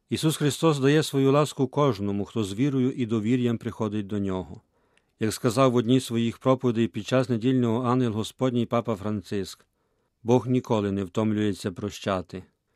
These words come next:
Це ми втомлюємося просити прощення". Отже, сотник вірить,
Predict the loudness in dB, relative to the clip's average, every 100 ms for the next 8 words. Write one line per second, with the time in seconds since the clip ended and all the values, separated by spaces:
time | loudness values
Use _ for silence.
0 | _ -12 -6 -4 -2 -4 -6 _ _ -4
1 | -2 -2 -2 -4 -6 -8 -12 -10 -10 -8
2 | -10 -10 -12 -10 -10 -12 -16 -16 -16 -20
3 | _ _ _ _ _ _ _ 2 2 4
4 | 4 4 _ -4 2 2 4 -2 0 0
5 | 0 0 -6 -10